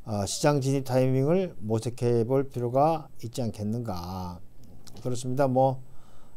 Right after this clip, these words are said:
어, 이 신종 코로나 요 부분들을 좀 이제 그 떼고 볼 필요가 있겠다는 얘기죠. 단기 충격 발생 가능성을 감안한다 해도 글로벌 경기 선행지수와 같은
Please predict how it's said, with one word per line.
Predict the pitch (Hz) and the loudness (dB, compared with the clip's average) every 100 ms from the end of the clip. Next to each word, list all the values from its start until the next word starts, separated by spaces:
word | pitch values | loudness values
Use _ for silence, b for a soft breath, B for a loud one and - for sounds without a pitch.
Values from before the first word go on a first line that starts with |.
| - | -4
어, | 117 110 120 | 2 2 4
이 | 120 | 0
신종 | 120 156 151 | 0 0 0
코로나 | 135 147 139 139 | 2 2 4 6
요 | 147 143 | 6 6
부분들을 | 135 135 139 139 151 | 4 -2 0 2 2
좀 | 156 151 147 | 2 2 0
이제 | 131 131 - - | -2 -4 -6 -6
그 | 127 123 | -6 2
떼고 | 175 175 | 4 4
볼 | 156 | 2
필요가 | 135 156 127 | 0 2 2
있겠다는 | 123 135 127 | 2 0 0
얘기죠. | 104 117 110 92 143 190 - - b b b b b b b - - - 123 | 0 0 -2 0 -2 -4 -8 -14 b b b b b b b -12 -6 4 12
단기 | 139 156 175 196 | 12 12 12 10
충격 | 180 180 180 185 180 | 8 4 8 8 8
발생 | 160 156 165 | 6 6 6
가능성을 | 151 156 147 156 156 | 8 6 6 4 4
감안한다 | 135 139 139 135 135 127 | 4 4 6 4 4 4
해도 | 123 120 117 107 98 87 87 85 - | 4 4 6 6 6 0 -4 -6 -2
글로벌 | 120 127 135 | 0 4 4
경기 | 127 127 131 143 | 4 4 2 0
선행지수와 | 131 139 131 120 131 123 | 0 0 -2 0 2 2
같은 | 117 - 117 165 | 0 0 -2 0